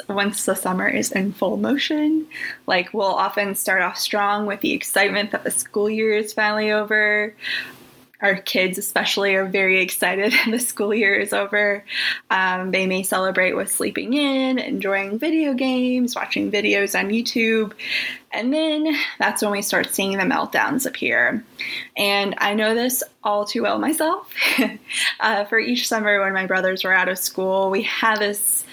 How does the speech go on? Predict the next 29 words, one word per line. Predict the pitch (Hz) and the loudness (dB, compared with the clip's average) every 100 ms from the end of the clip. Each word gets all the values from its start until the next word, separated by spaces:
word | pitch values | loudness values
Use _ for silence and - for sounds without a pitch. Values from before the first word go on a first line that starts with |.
| - - | -14 -4
great | 339 | 0
moment | 254 240 220 202 | 2 2 2 0
of | - 185 | 0 0
just | 190 - | 0 -2
enjoying | 196 190 185 190 185 | -2 0 2 2 0
the | |
summer | 196 190 185 185 | 0 0 2 0
for | - 190 | 0 0
the | 196 | 0
first | 196 202 - | 0 0 0
couple | 208 - | -2 0
weeks | 190 185 - | 0 0 0
or | 190 | 0
so. | - 185 190 190 202 - - - - - | 0 0 2 0 -4 -8 -4 -4 -4 -4
Uh, | 196 196 214 | 0 0 0
they | 185 196 | 0 0
quickly | 190 - 247 254 247 226 | 0 0 -2 0 0 2
made, | 208 202 196 196 196 202 - - - - - | 2 2 2 2 2 -2 -8 -16 -20 -18 -4
uh, | 202 196 | 0 2
watching | 196 202 214 214 220 _ | 0 0 0 0 -4 _
videos | 226 214 208 202 196 | -2 2 2 2 0
on | 190 | -2
their | - | 0
iPad | - - - 113 - - | 0 0 0 0 0 -2
a | |
part | - 202 196 | -2 0 2
of | 196 | 2
their | 190 | 2
routine. | 185 180 202 190 208 240 247 | 2 0 -2 0 2 2 0